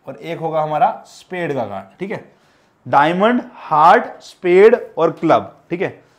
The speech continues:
ये दोनों होते हैं ब्लैक कलर के, ये होते हैं ब्लैक कलर के, जिसको नहीं पता बता रहा हूँ। ये होते हैं हमारे रेड कलर के, प्रोबेबिलिटी में भी बहुत ज़्यादा यूज़ आता है इसलिए बता रहा हूँ, ठीक है? जैसे ये रहा मेरा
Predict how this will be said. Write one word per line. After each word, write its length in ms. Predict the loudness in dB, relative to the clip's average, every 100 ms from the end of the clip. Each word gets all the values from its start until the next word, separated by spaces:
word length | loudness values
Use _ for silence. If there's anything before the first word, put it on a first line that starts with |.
| _ -16
ये 200 | -6 -4
दोनों 240 | -2 -4
होते 160 | -4 -4
हैं 100 | -4
ब्लैक 260 | -2 -2 -2
कलर 260 | -4 -4
के, 140 | -6 -12 -12
ये 60 | -8
होते 200 | -4 -4
हैं 80 | -6
ब्लैक 260 | -4 -4 -4
कलर 220 | -8 -8
के, 60 | -10
जिसको 220 | -10 -10
नहीं 180 | -8 -8
पता 160 | -6
बता 220 | -6 -6
रहा 80 | -12
हूँ। 100 | -16 _ _ _ _ -4
ये 120 | -2
होते 160 | -2
हैं 20 | -2
हमारे 200 | 0 0
रेड 240 | 0 0
कलर 200 | 0 0
के, 120 | -2
प्रोबेबिलिटी 560 | -2 -2 0 0 0 -2
में 100 | -2
भी 60 | -2
बहुत 220 | 0 0
ज़्यादा 220 | 0 0
यूज़ 200 | -2 -2
आता 120 | -2
है 60 | -4
इसलिए 200 | -6 -6
बता 180 | -4 -6
रहा 80 | -8
हूँ, 80 |
ठीक 120 | -10 -10
है? 160 | -10 _ _ _
जैसे 160 | -10 -2
ये 120 | 2
रहा 80 | 2
मेरा 260 | 4 2